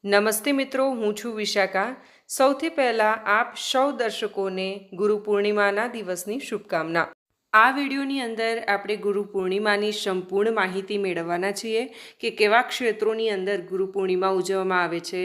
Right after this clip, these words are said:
કયા ધર્મમાં ગુરુ પૂર્ણિમા ઉજવવામાં આવે છે અને હિન્દુ ધર્મ સાથે સંબંધિત પૌરાણિક વ્રત કથા શું છે. તો આ સંપૂર્ણ માહિતી તમે મેળવશો,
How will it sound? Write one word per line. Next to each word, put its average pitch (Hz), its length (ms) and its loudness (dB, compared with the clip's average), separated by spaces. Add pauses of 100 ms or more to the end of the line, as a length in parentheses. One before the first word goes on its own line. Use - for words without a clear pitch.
કયા 185 420 0
ધર્મમાં 190 500 -4
ગુરુ 220 160 -2
પૂર્ણિમા 175 540 -2
ઉજવવામાં 165 380 -2
આવે 156 160 -4
છે 185 200 -2 (420)
અને 220 200 2 (100)
હિન્દુ 202 260 0
ધર્મ 254 300 0
સાથે 208 420 2
સંબંધિત 202 800 -2
પૌરાણિક 190 540 2 (260)
વ્રત 226 220 0 (100)
કથા 196 260 -2
શું 170 280 -8
છે. 180 200 -6 (400)
તો 247 120 -8
આ 247 120 8
સંપૂર્ણ 240 680 -4
માહિતી 220 340 -4
તમે 202 240 -4
મેળવશો, 170 500 -4